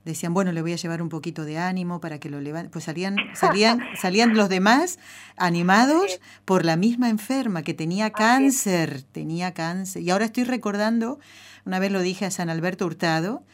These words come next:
Speaker 1: que cuando le dan el diagnóstico, cáncer de páncreas, que no sé si
Speaker 2: Mm.
Speaker 1: ustedes saben, que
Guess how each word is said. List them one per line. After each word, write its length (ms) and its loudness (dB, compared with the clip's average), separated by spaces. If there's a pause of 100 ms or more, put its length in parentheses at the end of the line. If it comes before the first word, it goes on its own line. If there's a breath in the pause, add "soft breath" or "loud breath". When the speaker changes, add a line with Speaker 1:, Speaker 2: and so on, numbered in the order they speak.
(360 soft breath)
Speaker 1:
que 240 -2
cuando 440 -2
le 120 -6
dan 140 -4
el 120 0
diagnóstico, 800 -4
cáncer 460 -4
de 100 -8
páncreas, 640 -6
que 140 -8
no 100 -6
sé 140 -10
si 80 -10
Speaker 2:
Mm. 20 -4
Speaker 1:
ustedes 340 -4
saben, 320 -6
que 360 -6